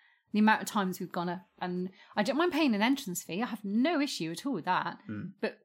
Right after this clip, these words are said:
Speaker 1: having to pay for a membership on top when sometimes this is your one and only visit,
Speaker 2: Yeah, I do
Speaker 1: I
Speaker 2: agree.
Speaker 1: just, I just think that's really not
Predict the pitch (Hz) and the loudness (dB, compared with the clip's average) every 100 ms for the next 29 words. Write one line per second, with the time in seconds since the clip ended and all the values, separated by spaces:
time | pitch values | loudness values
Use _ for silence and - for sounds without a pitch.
0 | - - 240 233 - - 214 208 - 190 | -10 -2 2 0 -2 -4 -4 -4 -4 -6
1 | - 202 202 208 190 - - 190 190 - | -4 -2 0 0 -2 -6 -8 -8 -6 0
2 | 220 277 - 190 185 180 175 - 208 208 | 2 2 -2 -4 -2 -2 -2 -2 -2 -2
3 | 190 180 180 175 190 180 175 170 175 - | -4 -4 -4 -6 -6 -8 -6 -4 -4 -6
4 | - _ 208 208 202 185 180 185 180 - | -14 _ -4 0 0 0 0 0 -2 -6
5 | 165 185 233 - - - - 110 110 113 | -8 -6 -6 -8 -14 -12 -4 0 0 -2
6 | 107 123 110 110 107 - - 214 190 - | -4 0 2 2 -2 -2 -2 -4 -4 -8
7 | 196 185 185 - - _ _ - 190 196 | -8 -8 -8 -8 -10 _ _ -14 -10 -6
8 | 180 175 185 | -6 -6 -10